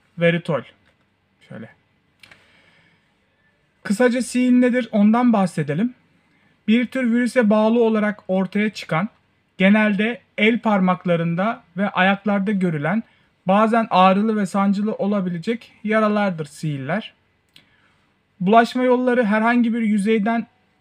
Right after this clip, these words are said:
direkt temasla olabileceği gibi, e, direkt siil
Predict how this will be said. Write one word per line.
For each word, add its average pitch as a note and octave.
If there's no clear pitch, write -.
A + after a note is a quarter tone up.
direkt G3+
temasla G#3+
olabileceği G#3+
gibi, F#3
e, D3+
direkt A3+
siil A3+